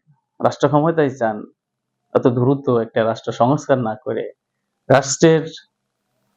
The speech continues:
তল্পি বাহক সবকিছু নষ্ট করে ফেলেছে। এতদিন আপনি পারেন নাই, এখন খালি মাঠে আপনি চাচ্ছেন, তাহলে আপনি ভুল সিদ্ধান্তে আছেন। কারণ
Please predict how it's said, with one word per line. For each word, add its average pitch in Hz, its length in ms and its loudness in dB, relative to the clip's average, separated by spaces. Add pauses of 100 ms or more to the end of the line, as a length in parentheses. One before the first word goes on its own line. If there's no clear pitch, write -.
(300)
তল্পি 147 280 6
বাহক 127 300 2
সবকিছু 170 440 0
নষ্ট 117 280 -2
করে 110 220 -2
ফেলেছে। - 480 -6
এতদিন 151 360 2
আপনি 135 260 -2
পারেন 123 260 0
নাই, 117 180 -4
এখন 117 380 -4
খালি 120 240 0
মাঠে 113 260 -4
আপনি 107 240 -6
চাচ্ছেন, - 460 -4 (640)
তাহলে 113 240 2
আপনি 107 180 -2
ভুল 120 240 4
সিদ্ধান্তে 110 480 -2
আছেন। - 340 -8 (880)
কারণ 117 380 2